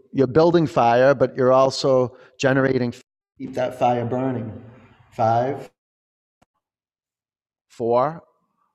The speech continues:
three, two.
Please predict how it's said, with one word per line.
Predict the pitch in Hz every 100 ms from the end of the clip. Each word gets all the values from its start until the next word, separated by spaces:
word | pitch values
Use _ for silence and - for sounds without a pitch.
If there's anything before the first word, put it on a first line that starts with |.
| _ _ _ _ _ _ _ _ _ _
three, | 123 123 123 143 160 - _ _ _ _ _ _ _ _ _ _ _ _ _
two. | - 139 143 160 170